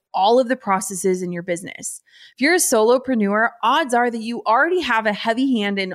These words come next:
all the moving parts of your business. But have you ever taken the time to sit down and map out each step in each system?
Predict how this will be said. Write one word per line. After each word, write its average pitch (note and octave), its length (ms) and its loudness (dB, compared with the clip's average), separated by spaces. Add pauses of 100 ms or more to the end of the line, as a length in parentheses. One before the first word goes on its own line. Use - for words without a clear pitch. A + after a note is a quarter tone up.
all G3+ 280 4
the C4 100 0
moving G#3+ 340 0
parts - 320 -4
of G3 60 -14
your F3+ 100 -4
business. G3+ 640 -2 (400)
But A3 80 0
have A#3+ 140 0
you B3 80 0
ever D#4+ 220 0
taken G4 260 0
the D#4+ 80 0
time B3 400 -2
to A#3+ 80 0
sit - 280 -4
down G#3 300 0
and G#3+ 200 -4
map G#3 260 -2
out G#3 180 0 (160)
each A#3+ 220 -2
step - 400 -6
in G3 100 -8
each G#3 220 -4
system? C#4 680 -4